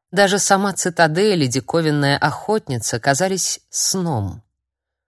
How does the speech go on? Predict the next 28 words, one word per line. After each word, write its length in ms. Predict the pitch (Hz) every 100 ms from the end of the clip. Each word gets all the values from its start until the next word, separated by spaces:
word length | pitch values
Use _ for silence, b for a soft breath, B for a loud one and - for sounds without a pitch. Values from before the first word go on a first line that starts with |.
| _ _
Но 160 | 151 160
до 140 | 170
сих 260 | - 165 -
пор 280 | 202 202 180
оставался 580 | - - 143 180 170
в 100 | 151
памяти 460 | - 151 160 143 147
второй 540 | 143 - 143 160 196
день 320 | 170 131 170 160
после 400 | - 147 143 131
побега, 500 | 139 135 139 139 131
когда 340 | - 120 117
жена 460 | 113 123 127 147 135
и 60 |
муж 420 | 117 143 170 - - B B B B
остановились 840 | 135 - 147 135 139 143 131 -
на 120 | 127
ночлег. 840 | 127 120 - - 120 107 - _ _ _ _ _
Дивин 440 | - 147 214 202 190
срубил 440 | - 185 180 220
в 80 | 185
дикой 280 | 165 185 175
чаще 380 | 165 170 160 143
шалашик, 640 | - 131 131 165 - - - b b b
в 80 | 143
нем 220 | 196 247
и 40 | 240
схоронились. 920 | - - 165 131 120 120 117 - -